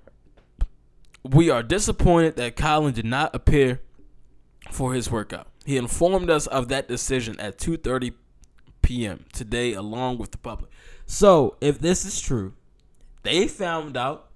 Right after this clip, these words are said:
just like when we found out, that the workout would be moved. Not only would it be moved, it would be moved an hour away. Do you really think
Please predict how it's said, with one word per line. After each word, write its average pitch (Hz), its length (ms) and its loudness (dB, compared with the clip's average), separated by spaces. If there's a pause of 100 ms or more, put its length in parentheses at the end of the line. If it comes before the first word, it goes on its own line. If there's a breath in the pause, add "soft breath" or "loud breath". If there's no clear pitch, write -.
just 135 300 -8
like 170 200 -6
when 175 300 -6
we 208 180 -6
found 104 460 -10
out, 85 240 -12 (280 soft breath)
that 113 140 -10
the 101 100 -14
workout 151 640 -2
would 120 220 -8
be 107 140 -10
moved. 139 560 -2 (500)
Not 143 220 2
only 220 360 4
would 190 160 2
it 175 60 2
be 175 140 -2
moved, 143 580 2 (400)
it 147 80 2
would 143 160 -2
be 143 80 2
moved 156 420 0
an 127 200 -8
hour 147 340 0
away. 127 460 -2 (400)
Do 143 80 -2
you 214 220 -6 (100)
really 269 240 0
think - 540 4